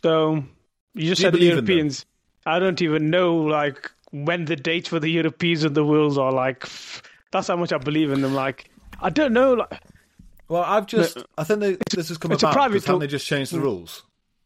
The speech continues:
Speaker 1: Yeah, they changed some s-, rules, which I didn't really look at, but I just thought they must have fucked something up, else up again. But, uh, f-, I think it was something to do with the fifty fifty, and, uh, when I saw the headline,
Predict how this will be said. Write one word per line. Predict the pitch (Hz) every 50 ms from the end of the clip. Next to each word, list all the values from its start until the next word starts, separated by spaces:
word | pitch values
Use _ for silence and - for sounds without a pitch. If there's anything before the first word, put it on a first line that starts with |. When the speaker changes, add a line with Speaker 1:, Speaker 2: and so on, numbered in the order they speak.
| _ -
Speaker 1:
Yeah, | - 233 233
they | 214 220
changed | - 254 240 220
some | 160 180 160
s-, | - - 160
rules, | 165 151 147 165 170 170 160 151
which | 165 160 - - -
I | 185 170
didn't | 156 160 156 139
really | 139 143 135 139
look | 139 151 147 - -
at, | 127 127 127
but | 127
I | 127 127 127 127
just | 135 127 - - - - - _ _ _ -
thought | - 139 131 131 135 135 135 131
they | 139 139
must | 135 135 151 127 -
have | - -
fucked | - 151 - -
something | - 143 127 - 151 143 131
up, | 123 - 113
else | 139 143 139 - -
up | 131
again. | - 131 123 123 123 123 - - - - - - _ -
But, | - 139 143 147 147
uh, | 147 143
f-, | 135 - - _ _ _ - - - - - _ _ -
I | 175
think | 202 226
it | 185
was | 180 -
something | - 175 - 185
to | 156 151
do | 151 160
with | 151 147
the | 143
fifty | - - 160 - - 147
fifty, | - - 170 - - - - 170 170 170 165 165 165 160 156 -
and, | 139 135 135 139 139 139 139 135 139 135 131 135
uh, | 139 139 135 131 135 135
when | 135 139 147 143
I |
saw | - - 156 151
the | 139
headline, | 127 143 131 135 123 123 120 123 123